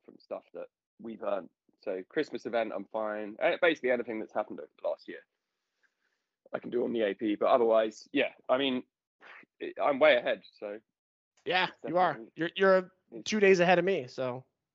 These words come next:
Speaker 2: you're killing it. And I've done a lot of those things. I've done the, I've been forging the red keys and doing all that stuff too. So I've gotten,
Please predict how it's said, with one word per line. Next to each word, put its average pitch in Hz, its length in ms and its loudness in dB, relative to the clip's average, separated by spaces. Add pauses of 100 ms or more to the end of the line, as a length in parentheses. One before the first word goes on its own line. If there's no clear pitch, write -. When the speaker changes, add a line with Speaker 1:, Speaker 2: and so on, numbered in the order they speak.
(100)
Speaker 2:
you're 170 80 -14
killing 175 260 -2
it. - 80 -10 (400)
And 165 100 2
I've 190 160 2
done 196 140 8
a 175 60 4
lot 196 160 6
of 180 80 2
those 143 180 -2
things. 131 240 -8
I've 156 140 -4
done 165 180 0
the, 139 100 -6
I've 156 280 -10
been 151 100 -10
forging 151 320 -4
the 135 80 -6
red 135 180 -6
keys 131 360 -6
and 123 280 -4 (440)
doing 160 180 0
all 139 100 0
that 139 160 0
stuff 135 200 -2
too. 135 240 0
So 113 420 -4
I've 156 100 -6
gotten, 131 240 0